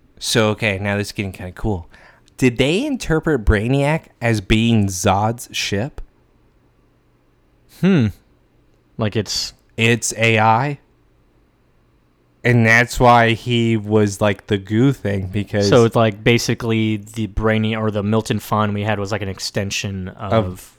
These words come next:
Speaker 2: the ship.
Speaker 1: For Zod.
Speaker 2: Hmm, I like that.
Speaker 1: And that's why he was so obsessed with Zod.
Speaker 2: I wonder.
Speaker 1: I, like, that would kinda make the most sense now, 'cause I still, like, wonder why would they disappear together unless they were the same,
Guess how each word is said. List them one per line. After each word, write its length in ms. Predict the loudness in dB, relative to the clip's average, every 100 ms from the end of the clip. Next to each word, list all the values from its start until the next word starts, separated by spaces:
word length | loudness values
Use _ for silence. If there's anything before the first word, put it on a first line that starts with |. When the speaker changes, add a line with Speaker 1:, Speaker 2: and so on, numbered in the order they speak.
| _
Speaker 2:
the 100 | -6
ship. 340 | -4 -4 -2 -4 -4 _ _ -20
Speaker 1:
For 220 | -6 -4
Zod. 480 | 2 4 2 0 -12 _ _ -20 -12
Speaker 2:
Hmm, 120 | -10
I 40 |
like 200 | -6 -8 -8
that. 180 | -12 -14 _ _
Speaker 1:
And 160 | 0 4
that's 220 | 4 4
why 160 | 4 4
he 120 | 4
was 160 | 2 2
so 200 | 4 4
obsessed 380 | 4 2 2 0
with 80 | -6
Zod. 380 | -8 -10 -14 -18 _ _ _ _ -20 _ _ _ _ _ -6
Speaker 2:
I 60 | -4
wonder. 420 | -2 -4 -6 -12 _ _ _ _ _ _ _ _ _ _ _ _ _ _ _ _ _ _ _ _ _ _ _ _ -6
Speaker 1:
I, 340 | -2 -2 -4 -2
like, 300 | 0 0 2
that 220 | 2 4
would 140 | 2
kinda 280 | -2 -2 0
make 240 | 0 -2 -4
the 100 | -4
most 260 | -2 -4
sense 380 | -2 -2 -4 -4
now, 220 | -2 -2
'cause 240 | 0 -2 -4 -18 -4
I 200 | 0 0
still, 460 | -2 -2 2 2 2
like, 200 | 0 0
wonder 280 | -2 0 0
why 200 | 0 0
would 100 | -2
they 80 | -6
disappear 420 | -6 -8 -6 -4
together 380 | -2 0 0 0
unless 540 | 0 0 0 0 -2 -2
they 160 | -2
were 140 | 0 0
the 100 | -2
same, 540 | -2 -2 -2 -8 -20